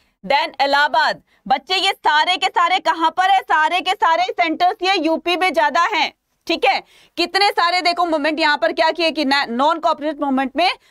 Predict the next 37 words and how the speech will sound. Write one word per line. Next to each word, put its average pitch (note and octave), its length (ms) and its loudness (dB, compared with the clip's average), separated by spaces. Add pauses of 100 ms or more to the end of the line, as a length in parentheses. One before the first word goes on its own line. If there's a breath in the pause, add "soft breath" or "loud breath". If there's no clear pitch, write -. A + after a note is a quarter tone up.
(100)
जो D4 80 0
सेंटर्स D4 440 -2
बनाए D4+ 360 0
गए D#4 180 0
थे D#4 120 -4
इसके, A#3 300 -4
तो - 140 -8
कहां C#4+ 340 -2
कहां D4 240 -2
पर? D#4 180 -2
ये D#4 160 -2
यूपी C#4 320 -2
में D#4 140 -2
देखो D4+ 200 -2
कितने D#4 320 -6
सारे D#4+ 220 2
सेंटर्स D4+ 420 -2
बनाए A#3+ 260 0
गए F3 180 -4
थे, - 140 -20 (540)
यहीं G#3+ 180 -2
पर C4 140 -2
तो D4+ 80 -8
पब्लिक C4 260 -4
ज्यादा B3 240 0
रहती B3+ 240 -4
थी D4 120 -6
ना, D#4+ 180 -2 (340)
और A#3+ 100 0
पार्टिसिपेशन C4+ 640 -4
भी D#4 80 -8
सबसे D#4 220 -6
ज्यादा D#4 180 -2
यहीं D4 200 -4
पर D4+ 140 0
होती C4 240 -2
थी। A#3+ 120 -12